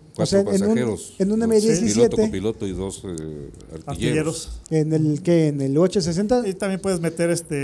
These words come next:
Speaker 3: eh, eh, tropa.
Speaker 2: Bueno, son ocho por dos. En el U H sesenta son ocho personas, más, eh, bueno, siete u ocho, piloto, copiloto, y depende si quieres llevar un jefe de carga y un mecánico.
Speaker 3: Ujú.
Speaker 2: Entonces, eh, en total se supone que son diez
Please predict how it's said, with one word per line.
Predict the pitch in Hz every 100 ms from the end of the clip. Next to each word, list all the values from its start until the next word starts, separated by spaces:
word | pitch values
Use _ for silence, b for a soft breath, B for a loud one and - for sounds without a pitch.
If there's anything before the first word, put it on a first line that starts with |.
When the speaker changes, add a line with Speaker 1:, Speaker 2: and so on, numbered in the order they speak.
| 139 131 135
Speaker 3:
eh, | 139 131 131
eh, | 151 131 127
tropa. | 160 185 165 151 - - -
Speaker 2:
Bueno, | 175 190
son | 185 208
ocho | 214 220
por | - 151
dos. | 170 - - -
En | 151 143 143
el | 143 143
U |
H | 170 185
sesenta | 160 160 185 196
son | 175 185
ocho | 180 190
personas, | 190 175 202 247 - - b b b b b
más, | 156 151 147 147 143 143 139 - -
eh, | 165 143 139 139
bueno, | 143 160 131 -
siete | - - 196 214
u | 196
ocho, | 208 208 220 262 - b b b
piloto, | - 170 190
copiloto, | 196 165 175 202 220 233
y | 170
depende | 147 151 165 180
si | 170
quieres | - 170
llevar | 156 156
un | 165
jefe | 170 180 202
de | 170
carga | 147 285 302 220
y | 170
un | 165
mecánico. | 156 147 127 -
Speaker 3:
Ujú. | 143 123 B B B B
Speaker 2:
Entonces, | - - 160 -
eh, | 175 156 135 151 151
en | 147
total | 143 156 165 208
se | 202
supone | 156 156 175
que | 165
son | 160 156
diez | 135 - -